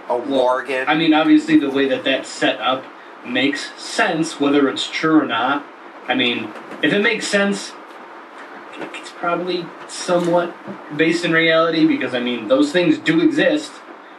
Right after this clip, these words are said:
Speaker 2: It's not like they're made up things. But, I mean, as far as, like, "Oh, they control everything," I,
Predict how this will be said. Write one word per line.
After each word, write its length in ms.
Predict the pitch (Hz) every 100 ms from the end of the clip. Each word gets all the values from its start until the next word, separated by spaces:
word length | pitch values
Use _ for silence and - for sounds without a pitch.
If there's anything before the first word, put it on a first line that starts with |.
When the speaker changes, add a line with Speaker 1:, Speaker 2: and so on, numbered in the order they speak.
| -
Speaker 2:
It's 160 | 123
not 180 | 170 143
like 120 | 147
they're 100 | 139 120
made 240 | 135 139
up 180 | 147 -
things. 600 | 170 170 120 120 120 - - - - - -
But, 300 | - 110 104 - -
I 60 | 131
mean, 180 | 135
as 160 | 123 117
far 240 | 131 127
as, 140 | 123 120
like, 220 | 117 -
"Oh, 220 | 190 196 170
they 120 | 175
control 540 | 175 151 - 185 175
everything," 800 | 180 190 175 151 139 120 110 104 - - - - - - - - - -
I, 320 | - - 151